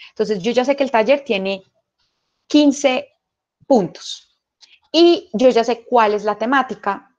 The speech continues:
eh, del, del taller, ¿cierto? Pero lo que, en lo que yo no me siento tan dura es, ejemplo, en los, no sé, en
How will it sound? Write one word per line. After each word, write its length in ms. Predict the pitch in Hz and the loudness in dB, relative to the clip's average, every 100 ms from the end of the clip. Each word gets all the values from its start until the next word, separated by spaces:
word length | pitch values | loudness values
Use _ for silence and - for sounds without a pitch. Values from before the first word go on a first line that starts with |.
| _ | _
eh, 200 | - 185 175 | -6 -4 0
del, 340 | 190 175 165 | 2 0 -2
del 440 | 180 170 165 156 | 0 0 0 -2
taller, 340 | 156 165 190 - - _ _ _ | -2 0 0 -2 -10 _ _ _
¿cierto? 360 | - 233 294 - | -2 0 0 0
Pero 320 | 262 262 269 | 2 2 0
lo 220 | 240 220 | 0 0
que, 140 | 220 226 | 0 -2
en 140 | 220 | 0
lo 100 | 214 | -2
que 140 | 208 226 | -2 -2
yo 160 | 233 | -2
no 80 | 240 | 0
me 120 | 254 | 0
siento 800 | 277 285 269 254 269 269 262 - | -2 -4 -4 -4 -4 -2 -4 -6
tan 520 | - 220 202 185 185 _ - | -4 -2 -2 -6 -10 _ -10
dura 480 | 202 311 330 330 - | -2 2 2 0 -2
es, 380 | 233 226 226 - | -2 -2 -4 -10
ejemplo, 600 | 208 262 277 269 269 - | -6 -4 -4 -2 -4 0
en 320 | 208 196 185 | -2 -2 -2
los, 300 | 196 190 - - | -4 -4 -16 -12
no 360 | 190 175 190 | -12 -8 -8
sé, 100 | 190 170 | -6 -6
en 360 | 175 175 170 - | -6 -6 -10 -14